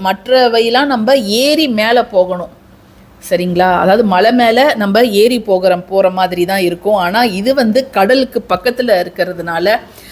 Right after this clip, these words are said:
கடல்ல போய் குளிச்சுட்டு, நம்ம வந்து நாழி கிணறு இருக்குது, அதே மாதிரி கடலும் இருக்குது, நம்ம அதுல குளிச்சுட்டு வந்து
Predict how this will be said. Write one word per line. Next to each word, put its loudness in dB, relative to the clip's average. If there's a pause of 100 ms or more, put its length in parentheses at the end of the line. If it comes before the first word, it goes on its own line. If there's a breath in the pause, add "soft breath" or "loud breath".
(260 loud breath)
கடல்ல 2
போய் -4 (100)
குளிச்சுட்டு, -4 (520)
நம்ம 2
வந்து 2 (280)
நாழி 0
கிணறு 0
இருக்குது, -2
அதே 2
மாதிரி -2
கடலும் -2
இருக்குது, -2
நம்ம -2
அதுல 0 (100)
குளிச்சுட்டு -2 (560 loud breath)
வந்து 2